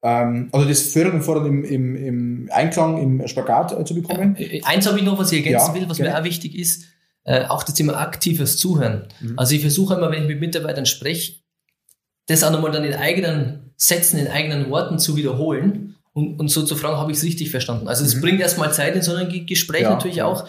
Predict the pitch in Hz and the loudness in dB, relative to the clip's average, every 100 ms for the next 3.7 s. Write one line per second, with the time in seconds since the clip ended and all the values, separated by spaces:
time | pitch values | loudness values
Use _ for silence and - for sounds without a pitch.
0 | - 117 - - 180 196 160 - - - | -10 -10 -10 0 0 2 2 2 0 -14
1 | _ 135 156 160 175 165 - 143 - 117 | _ -2 0 0 -2 0 0 -2 -4 -2
2 | 147 156 160 143 135 151 139 - 131 131 | 0 -2 -4 -4 -2 -2 -2 -2 -4 -6
3 | - 101 - 117 107 139 | -8 -10 -10 -8 -6 -6